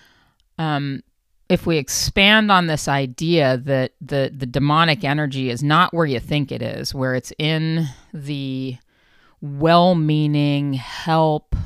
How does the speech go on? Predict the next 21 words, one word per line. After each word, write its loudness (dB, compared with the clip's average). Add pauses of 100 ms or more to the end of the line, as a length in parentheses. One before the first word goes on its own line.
(220)
the 0
do-gooders, -2
the, -4 (720)
um, 0
the -2
so-called 0
truthers, 0 (400)
the -2
people 2
that 2
are 2
supposedly, 2 (800)
um, 0 (420)
being 2
good, 6 (640)
this -4
is -4
where 0
you're 4
gonna -2
find -2